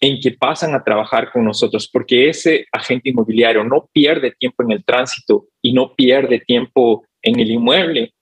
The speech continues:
pasa a cerrar setenta y ocho a ochenta negocios mes. ¿Y, y por qué pasa eso? Primero, porque tú tienes un foco y el foco exclusivamente es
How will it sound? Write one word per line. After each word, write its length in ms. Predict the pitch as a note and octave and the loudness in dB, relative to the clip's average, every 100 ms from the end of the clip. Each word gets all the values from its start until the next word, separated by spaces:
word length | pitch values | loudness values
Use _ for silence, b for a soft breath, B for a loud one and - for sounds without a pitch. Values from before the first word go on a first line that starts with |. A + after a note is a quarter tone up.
| _ _ | _ _
pasa 320 | C3 C3+ - | -2 -2 -2
a 60 | B2+ | -2
cerrar 400 | C3 A2 B2 C3 | -2 -2 -2 -2
setenta 440 | A2+ - A#2+ A2 | -8 -6 -4 0
y 120 | A2 A#2 | 2 2
ocho 420 | D3 - C3 - | 2 0 0 0
a 80 | A2+ | -2
ochenta 560 | A2+ - D#3 D#3 D3 | -2 -2 -2 0 -2
negocios 480 | C3+ A2+ A#2 - G#2+ | -2 0 0 -2 -4
mes. 500 | G2+ - - - _ _ _ _ B B B B B _ | -4 -4 -10 -14 _ _ _ _ B B B B B _
¿Y, 380 | C3+ C#3+ C#3+ - | 2 2 2 0
y 120 | D3+ C#3+ | -2 2
por 160 | E3 | 2
qué 320 | F#3+ F#3+ G3 - - | 2 0 0 -6 -6
pasa 300 | D#3+ D3+ A2+ | -4 0 0
eso? 220 | A2 A2 | 0 -2
Primero, 420 | D3+ F3 A#3+ - | 0 2 2 0
porque 340 | - C3 B2+ - _ _ - C#3+ C#3+ _ _ - | -4 0 0 -2 _ _ -4 -4 -4 _ _ -2
tú 140 | F#3+ | 0
tienes 320 | E3+ D#3 D3+ | 0 0 0
un 180 | D3+ C#3+ | -2 -4
foco 500 | - B2 - A#3 A3+ _ _ | 0 0 2 -2 -4 _ _
y 80 | B2+ | -2
el 80 | B2+ | 0
foco 340 | D#3+ D3+ D3+ | 0 2 0
exclusivamente 1040 | C#3 - B2+ - E3+ D#3+ C#3 C#3 C3+ A#2+ - | 0 -4 -6 -2 0 0 -2 -2 0 0 2
es 440 | A#2 - - - | 0 0 -8 -20